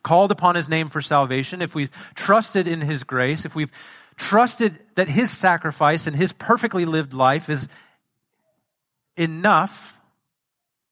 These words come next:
then that Holy Spirit is within us. It's on us. It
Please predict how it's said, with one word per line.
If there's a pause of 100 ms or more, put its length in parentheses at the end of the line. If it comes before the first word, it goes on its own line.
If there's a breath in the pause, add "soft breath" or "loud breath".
(840)
then
that
Holy
Spirit
is
within
us.
It's
on
us.
It